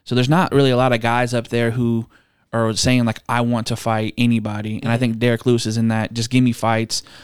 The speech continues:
I just wanna do three-round fights. <laughs> I don't want five-round fights." Like, he's just in that, "I'll just, just give me who you want." And the, and if you're the U F C, because of all those guys being tied up and being kind of weird to book, you need to get somebody. If somebody beats Derek Lewis,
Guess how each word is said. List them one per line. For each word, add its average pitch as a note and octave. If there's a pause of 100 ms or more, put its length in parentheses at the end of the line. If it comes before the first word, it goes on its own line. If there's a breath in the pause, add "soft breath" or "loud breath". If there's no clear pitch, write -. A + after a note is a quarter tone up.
I G#2
just B2+
wanna B2+
do A#2+
three-round A#2+
fights. A#2
<laughs> -
I -
don't D3
want C3
five-round A#2+
fights." A#2
Like, A2 (380 loud breath)
he's C3
just C3+
in B2+
that, A#2+
"I'll A#2+
just, A#2+
just A#2
give B2+
me B2+
who B2+
you A2+
want." B2
And A2+ (360 loud breath)
the, C3
and C3
if C3
you're D3
the C3
U D3+
F C3+
C, D#3+
because C#3+
of B2+
all B2
those A#2+
guys A#2
being A#2
tied A2+
up A2+
and A2+
being A2+
kind A#2+
of A2+
weird A#2
to A2
book, B2 (300 loud breath)
you C#3
need C3+
to A#2+
get A2
somebody. A#2
If A2+
somebody F3
beats C3
Derek B2
Lewis, B2+